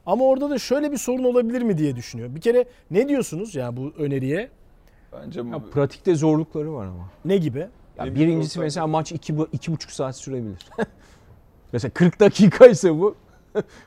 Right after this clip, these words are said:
Speaker 3: Anlatabiliyor muyum? Mesela doksan dakikanın kırkı oynanıyorsa altmışı oynamak için basit şey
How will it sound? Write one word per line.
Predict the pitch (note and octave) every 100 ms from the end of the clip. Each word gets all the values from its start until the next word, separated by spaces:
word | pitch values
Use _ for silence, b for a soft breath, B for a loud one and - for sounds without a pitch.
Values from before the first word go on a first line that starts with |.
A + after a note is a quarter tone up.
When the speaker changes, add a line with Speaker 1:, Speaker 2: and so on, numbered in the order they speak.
| -
Speaker 3:
Anlatabiliyor | C#3+ D3+ E3 F#3 F3 A3+
muyum? | C3+
Mesela | B2 A2+
doksan | D3 C#3 - D#3+ D#3
dakikanın | C3+ D#3 D#3+ D#3
kırkı | D3+ - D3+ - G3
oynanıyorsa | D#3+ D#3 E3 E3 B2+ D3 F3+ b b b b
altmışı | - D3 - E3+ -
oynamak | F#3 E3 D#3+ E3+ E3+ E3+
için | - F3+ D3+
basit | C#3+ - D#3+
şey | - D#3+ G3